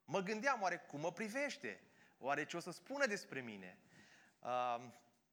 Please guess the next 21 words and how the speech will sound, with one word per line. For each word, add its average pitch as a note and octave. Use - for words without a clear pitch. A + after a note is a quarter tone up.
și -
de F#3
multe A#3+
ori G#3+
s-ar A#3
putea C4
ca B3+
și -
noi C4
să C#4
ne B3
rușinăm F3+
de C3+
Iisus B2+
Hristos. -
Să -
ne G#3+
rușinăm A#3
că C#4+
suntem G3
pocăiți. C#3+